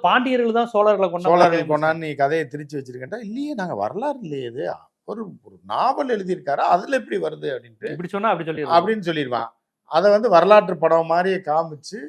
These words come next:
Speaker 2: ஹியூமன் கேட்டல்ஸை நம்ப வச்சு பாண்டியர்கள் வம்சம் தான் கொன்னுச்சுன்ற மாதிரி, பிராமணர்கள் நல்லவர்கள்ன்ற மாதிரி கொண்டு போயிடுவாங்க.
Speaker 1: தஞ்சாவூர்காரனுக்கும் மதுரைக்காரனுக்கும் சண்டை
Speaker 2: சண்டை
Speaker 1: முடியாது.
Speaker 2: இழுத்து விட்டுறது தான் இந்த மூணு பர்சன்ட் கும்பலோட வேலை. இதை வந்து எப்பவுமே இப்ப ராஜராஜ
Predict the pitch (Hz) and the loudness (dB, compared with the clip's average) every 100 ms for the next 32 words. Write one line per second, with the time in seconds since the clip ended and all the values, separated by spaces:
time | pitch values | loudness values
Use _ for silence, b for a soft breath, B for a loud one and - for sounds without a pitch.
0 | - 214 226 196 165 147 139 139 127 139 | -12 -6 -4 -2 0 -2 -4 -10 -10 -6
1 | 156 135 123 - 220 - _ _ _ _ | -4 -4 -8 -12 -16 -16 _ _ _ _
2 | _ _ _ _ - 202 214 208 170 151 | _ _ _ _ 4 6 6 2 2 -2
3 | 143 135 127 120 131 135 127 127 135 117 | -6 -10 -14 _ -12 -12 -12 -10 -10 -10
4 | 117 117 104 107 98 95 95 131 156 156 | -14 -16 -18 -20 -20 -20 -20 -18 -4 0
5 | 175 175 156 143 123 120 123 120 110 101 | 2 0 -4 -4 -6 -6 -4 -4 -8 _
6 | 98 101 139 101 87 _ _ 139 147 160 | _ -20 -20 -20 _ _ _ -6 0 0
7 | 151 147 147 143 147 143 139 139 131 135 | 0 -6 -6 -8 -6 -6 -8 -8 -10 -8
8 | 135 143 147 131 117 120 107 104 104 151 | -2 0 2 0 -4 -8 -10 -12 -12 -10
9 | 240 214 180 160 185 175 147 131 117 113 | -8 -8 -8 -6 -6 -6 -8 -12 -16 -16
10 | 107 104 127 110 107 104 - _ _ _ | -12 -8 -8 -6 -8 -10 -16 _ _ _
11 | - 175 190 196 240 170 165 214 220 214 | -10 -6 -4 -4 -4 -6 -4 -4 -4 -6
12 | 156 143 127 - _ _ _ 131 175 185 | -4 0 0 -2 _ _ _ 0 0 2
13 | 180 | 0